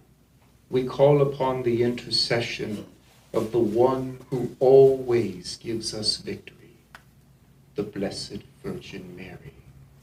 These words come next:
Mary gives us a share in her victory every time we pray the Hail Mary. Mary gives us a share in her victory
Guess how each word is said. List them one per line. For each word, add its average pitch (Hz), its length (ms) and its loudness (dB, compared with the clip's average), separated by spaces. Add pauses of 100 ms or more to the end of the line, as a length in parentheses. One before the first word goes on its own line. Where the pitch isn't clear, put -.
(1400)
Mary 143 640 4
gives 127 420 -4
us 120 300 -4
a - 80 -10
share 110 560 4
in 107 240 -8
her 113 140 -4
victory 107 680 -6 (500)
every 127 720 0
time 85 640 -10
we 95 140 -10
pray 104 640 -6 (420)
the 95 120 -10
Hail 85 420 -8
Mary. 82 340 -10 (1600)
Mary 139 540 8
gives 135 360 4
us 120 180 4
a 113 80 -2
share 123 500 6
in 107 160 2
her 131 100 2
victory 123 760 -2